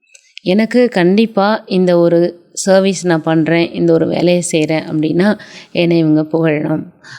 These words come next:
அப்படி புகழ்ந்துட்டா எனக்கு சந்தோஷமாயிடுது. அந்த புகழும்போது ஒரு மகிழ்ச்சி நமக்கு கிடைக்குது, ஒரு எல்லையில்லாத ஒரு குஷி இருக்கு. அதனால நம்மளுடைய மூட், நம்மளோட மனநிலை வந்து நல்லா இருக்கு.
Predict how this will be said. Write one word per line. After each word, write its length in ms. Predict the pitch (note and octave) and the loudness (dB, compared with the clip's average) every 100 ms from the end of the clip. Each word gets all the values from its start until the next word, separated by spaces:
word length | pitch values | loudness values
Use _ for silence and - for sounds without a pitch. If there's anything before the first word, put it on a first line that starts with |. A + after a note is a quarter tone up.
| - | -6
அப்படி 260 | G#3 G3+ G#3 | -2 -2 0
புகழ்ந்துட்டா 400 | B3+ C#4+ B3 D4 | 2 2 2 2
எனக்கு 300 | C#4 A3 F#3+ | 2 0 -2
சந்தோஷமாயிடுது. 640 | G3 G#3 G#3 E3 C#3+ C#3+ - _ _ - - | 0 -2 -2 -2 -2 -6 -10 _ _ -20 -20
அந்த 340 | - G#3 A3+ A3 | -4 0 2 2
புகழும்போது 540 | A3 C4+ E4 D4 A3+ B3+ | 2 2 4 4 4 4
ஒரு 200 | B3+ G3 | 2 2
மகிழ்ச்சி 500 | F3 F3+ C4 B3+ B3+ | -2 0 -2 0 0
நமக்கு 340 | G3+ E3+ E3+ | 2 0 0
கிடைக்குது, 480 | D#3 D#3 D#3 F3 - - - - _ | -4 -4 0 0 0 -10 -20 -20 _
ஒரு 380 | - G3+ G3+ F#3+ | 0 2 2 2
எல்லையில்லாத 640 | G3 A3 C4+ B3 G#3+ G#3+ A3 | 2 2 2 2 2 2 2
ஒரு 200 | F3 E3+ | 0 0
குஷி 320 | F#3 - A3+ | -2 0 -2
இருக்கு. 400 | E3+ D#3 D#3 D#3+ | -2 -2 0 0
அதனால 440 | F3+ F#3 G3+ A#3 | 0 0 2 2
நம்மளுடைய 360 | G3+ F3 E3+ E3+ | 2 2 2 2
மூட், 380 | E3+ F3+ E3 D#3+ | 2 2 0 0
நம்மளோட 280 | E3+ E3+ | 2 2
மனநிலை 480 | E3 E3 G3 A#3 G#3 | 2 2 4 4 4
வந்து 160 | C#3+ F3 | 0 0
நல்லா 260 | D#3+ - | -2 -2
இருக்கு. 260 | E3 D#3 - | -6 -6 -12